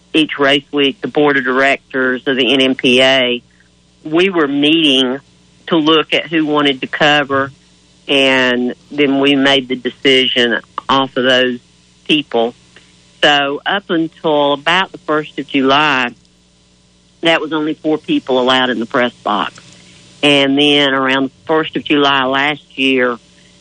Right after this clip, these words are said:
they started allowing, uh, they would give us a list of who to apply for credentials to the track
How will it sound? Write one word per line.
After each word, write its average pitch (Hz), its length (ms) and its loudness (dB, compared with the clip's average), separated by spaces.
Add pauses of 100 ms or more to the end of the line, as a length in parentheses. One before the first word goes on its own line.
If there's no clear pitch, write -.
(240)
they 147 160 2
started 139 600 -2
allowing, 127 960 -2 (300)
uh, 135 180 2
they 147 160 2
would 160 200 0
give 170 180 2
us 151 160 -4
a 139 80 -2
list 156 400 2 (800)
of 165 420 0
who 190 200 0
to 180 100 0
apply 156 380 -2
for 151 160 -10
credentials 147 640 -2 (160)
to 147 240 2
the 131 540 2 (760)
track 160 520 0